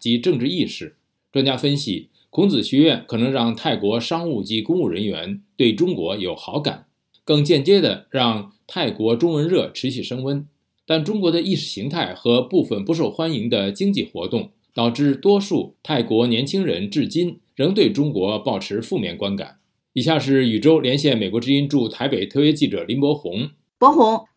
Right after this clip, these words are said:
Speaker 2: 呃，其实呢，在美国和英国等等西方国家呢，认识到中共渗透的危机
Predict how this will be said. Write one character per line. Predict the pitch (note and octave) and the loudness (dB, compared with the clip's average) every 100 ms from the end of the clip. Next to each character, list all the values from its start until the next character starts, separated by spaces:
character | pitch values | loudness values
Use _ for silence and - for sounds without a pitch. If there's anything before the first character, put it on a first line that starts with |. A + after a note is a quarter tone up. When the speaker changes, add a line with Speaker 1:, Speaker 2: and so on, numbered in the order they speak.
| - | 4
Speaker 2:
呃， | A3+ A3+ A3 | 8 8 6
其 | - C#4+ | 2 2
实 | E4 | 4
呢， | D4 A#3+ | 4 4
在 | C4 A#3+ | 4 4
美 | F#3+ E3+ | 4 2
国 | G#3+ | 2
和 | A#3+ | 2
英 | B3 D4+ D#4+ | 4 4 6
国 | A3+ F#3 F#3 F#3 | 6 6 4 2
等 | F#3 | 0
等 | A3+ E3+ D#3 | 2 4 2
西 | A#3+ | 2
方 | B3 A#3+ | 4 4
国 | G#3 | 4
家 | G3+ G#3+ | 4 4
呢， | F3+ D3 - - | 4 2 -2 0
认 | D#4 A#3+ | 4 4
识 | - | 4
到 | F#3 E3 - _ | 4 4 0 _
中 | - D4+ | 4 6
共 | D#4 C4 | 8 6
渗 | B3 C#4+ C4+ | 4 4 4
透 | A3 | 4
的 | D#3+ | 0
危 | E3 C#4 D4+ | 0 0 -2
机 | C#4+ C4+ A#3 - | 0 -2 -2 -6